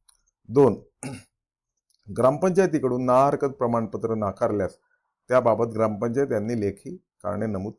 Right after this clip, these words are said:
करणे आवश्यक आहे. तीन, जर ग्रामपंचायतीकडून ना हरकत प्रमाणपत्र तीस कार्यालयीन दिवसामध्ये ना हरकत प्रमाणपत्राकरता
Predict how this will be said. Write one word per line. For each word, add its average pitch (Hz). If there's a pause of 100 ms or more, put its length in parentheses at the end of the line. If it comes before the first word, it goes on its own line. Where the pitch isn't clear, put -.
(140)
करणे 95
आवश्यक 90
आहे. - (920)
तीन, 147 (500)
जर 143
ग्रामपंचायतीकडून 139
ना 131
हरकत 143
प्रमाणपत्र 135 (180)
तीस 160
कार्यालयीन 127
दिवसामध्ये 123
ना 117 (140)
हरकत 127
प्रमाणपत्राकरता 123